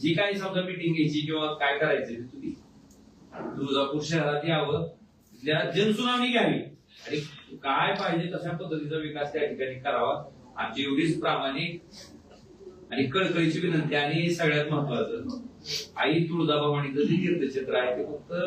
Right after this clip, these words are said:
कुठल्या एका दुसऱ्याची किंवा एकट्या दुसऱ्याची संपत्ती नाही, ती पूर्ण महाराष्ट्राचं साडेतीन शक्तिपीठापैकी एक शक्तिपीठ आहे, आपल्या आदराचं स्थान आहे, आणि त्याच्यामुळं त्याचा विकास होत असताना कुणाच्याही पोटात दुखायचं काही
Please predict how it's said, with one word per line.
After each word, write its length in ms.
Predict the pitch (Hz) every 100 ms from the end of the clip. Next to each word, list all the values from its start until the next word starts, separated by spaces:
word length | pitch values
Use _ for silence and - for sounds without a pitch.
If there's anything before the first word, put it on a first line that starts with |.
| 180 - - - - - -
कुठल्या 320 | 147 151 156
एका 540 | 160 165 156 151 151
दुसऱ्याची 540 | 151 151 147 139 139 143 139
किंवा 220 | 143 143
एकट्या 280 | 147 143 135
दुसऱ्याची 420 | 139 135 127 127
संपत्ती 460 | - 151 117 113 123
नाही, 320 | - - - - - -
ती 60 | -
पूर्ण 540 | - 139 147 160 165 160 160 - - - - - -
महाराष्ट्राचं 1160 | 117 135 139 127 127 139 139 - 147 147 147 - -
साडेतीन 380 | 135 131 131 -
शक्तिपीठापैकी 880 | 135 151 139 131 131 131 127 127 127
एक 80 | 127
शक्तिपीठ 500 | - - - 113 113
आहे, 200 | 120 - - 135
आपल्या 300 | 127 120 123
आदराचं 420 | 127 120 117 131
स्थान 360 | - 135 135
आहे, 160 | 135 123 147 - - - -
आणि 140 | 120 120
त्याच्यामुळं 560 | 151 170 160 151 151 - - - - -
त्याचा 160 | 135 156
विकास 420 | 151 151 151 -
होत 140 | 156
असताना 320 | 147 139 143
कुणाच्याही 460 | 143 139 139 135 151
पोटात 280 | 160 143 -
दुखायचं 360 | 135 - -
काही 300 | - - -